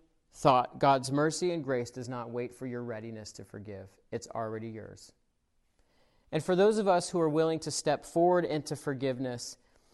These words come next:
I want to invite you to do an inventory. So take your hands and take a finger and make it a pointing finger. And I want you to ask yourself,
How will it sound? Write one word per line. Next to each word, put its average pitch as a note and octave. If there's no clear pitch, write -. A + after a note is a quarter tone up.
I D3
want G3
to G#3
invite D#3
you E3
to D#3
do D3
an C#3
inventory. C#3
So C3
take D#3
your D#3
hands C#3
and C#3
take F#3+
a G#3+
finger E3
and C#3+
make C#3+
it C#3
a B2+
pointing C3+
finger. A#2
And C3
I C3+
want E3+
you F3+
to D3+
ask C3
yourself, A#2+